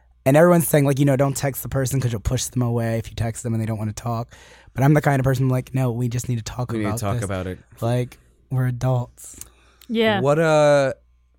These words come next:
Speaker 2: do you wanna work on the friendship?
Speaker 1: I'm not gonna lose my, uh, it's my friend. I mean,
Speaker 2: Yeah.
Speaker 1: it's,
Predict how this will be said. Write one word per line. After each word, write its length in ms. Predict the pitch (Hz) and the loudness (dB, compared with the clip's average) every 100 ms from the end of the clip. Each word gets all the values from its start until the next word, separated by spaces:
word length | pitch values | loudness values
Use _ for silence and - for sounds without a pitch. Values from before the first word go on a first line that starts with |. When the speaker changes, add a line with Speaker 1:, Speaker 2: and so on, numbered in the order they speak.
| - | -12
Speaker 2:
do 120 | 113 | -10
you 360 | 113 113 117 | -8 -8 -6
wanna 200 | 131 156 | -4 -2
work 180 | 160 170 | -4 -4
on 80 | 180 | -4
the 140 | 180 175 | -6 -8
friendship? 480 | - 185 - 202 - - _ - | -8 -10 -8 -12 -14 -20 _ 2
Speaker 1:
I'm 140 | 147 | 4
not 160 | 180 185 | 4 4
gonna 200 | 185 165 | 4 6
lose 300 | 165 170 143 | 6 4 2
my, 240 | 143 139 | 0 0
uh, 220 | 160 143 135 | 2 2 0
it's 100 | 131 | -2
my 140 | 135 | -4
friend. 360 | 117 139 143 120 | 0 0 0 0
I 40 | |
mean, 60 | 151 | 2
Speaker 2:
Yeah. 260 | 220 165 | 4 4
Speaker 1:
it's, 120 | 101 | 2